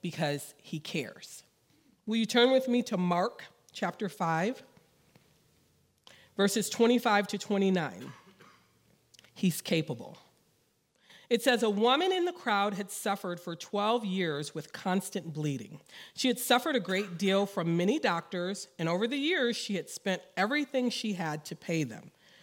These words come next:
But she had gotten no better. In fact, she had gotten worse. She had heard about Jesus, so she came up behind him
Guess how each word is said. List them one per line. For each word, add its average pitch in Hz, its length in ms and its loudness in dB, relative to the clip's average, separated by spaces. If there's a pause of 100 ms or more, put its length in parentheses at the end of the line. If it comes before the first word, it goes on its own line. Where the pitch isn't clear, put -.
But 226 120 2
she - 140 0
had 226 140 0
gotten 220 300 4
no 190 100 6
better. 170 340 0
In 190 200 2
fact, 339 600 -2 (200)
she - 240 -2
had 202 100 -10
gotten 180 520 -2
worse. 160 600 -2 (600)
She - 160 -2
had 302 80 2
heard 294 300 4
about 196 280 2
Jesus, 185 480 -2
so - 200 -6
she 190 180 -6
came 196 340 0
up 294 140 -4
behind 170 480 -4
him 147 320 -10